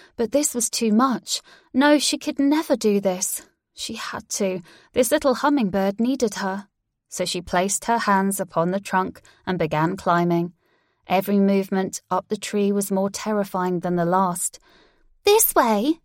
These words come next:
this way," the little hummingbird chirped as he spun up the tree. Just then, her foot slipped. She grabbed onto a branch for dear life.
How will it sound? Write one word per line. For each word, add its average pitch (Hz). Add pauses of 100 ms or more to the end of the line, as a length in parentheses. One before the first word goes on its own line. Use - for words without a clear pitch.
(100)
this 508
way," 262 (340)
the 196
little 180
hummingbird 170
chirped - (100)
as 185
he 180
spun 175
up 165
the 180
tree. 180 (720)
Just -
then, 196 (100)
her 220
foot -
slipped. - (340)
She -
grabbed 262
onto 240
a 202
branch 214
for 208
dear 202
life. 208